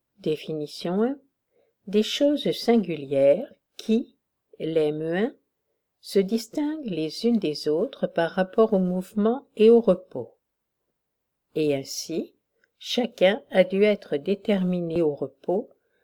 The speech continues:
par une autre chose singulière. Proposition vingt-huit, partie un. Savoir, proposition six, par un autre corps qui,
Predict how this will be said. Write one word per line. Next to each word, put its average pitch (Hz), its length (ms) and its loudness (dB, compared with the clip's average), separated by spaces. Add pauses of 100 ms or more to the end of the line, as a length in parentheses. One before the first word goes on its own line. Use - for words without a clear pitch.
(220)
par 170 180 0
une 160 180 -4
autre 240 280 -2
chose 247 500 2
singulière. 180 840 -2 (960)
Proposition 170 880 0
vingt-huit, 160 720 -10 (100)
partie 190 520 -4
un. 117 120 -8 (1160)
Savoir, 165 800 -2 (280)
proposition - 800 -6
six, - 560 -10 (640)
par 156 160 -2
un 160 160 -2
autre 233 300 0
corps 156 540 0 (200)
qui, 190 340 -4